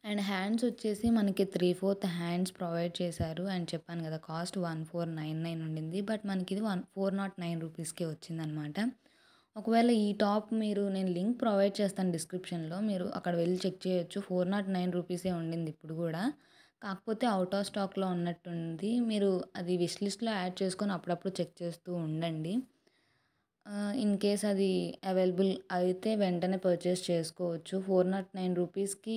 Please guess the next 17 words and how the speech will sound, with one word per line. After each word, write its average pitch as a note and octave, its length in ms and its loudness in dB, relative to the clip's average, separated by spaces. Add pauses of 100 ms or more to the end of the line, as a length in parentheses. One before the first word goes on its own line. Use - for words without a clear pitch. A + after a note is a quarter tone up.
(120)
ఫుల్ F#3 280 0
సెట్ F#3 280 0
అంటే F3 360 -2
చాలా F3 360 0
రీజనబుల్ F3 560 2
అనిపించింది E3 540 -2
నాకు. D#3+ 340 -4 (680)
And G3+ 240 0
ప్యాంట్ G#3 400 -2
పలాజో F#3 400 2
ప్యాంట్ F3 360 -2
అని F3+ 120 0
చెప్పాను E3 360 -6
కదా, D#3+ 220 -6
so G#3+ 180 -4 (400)
ఇలా F3+ 260 -2
ఉంది F3 300 4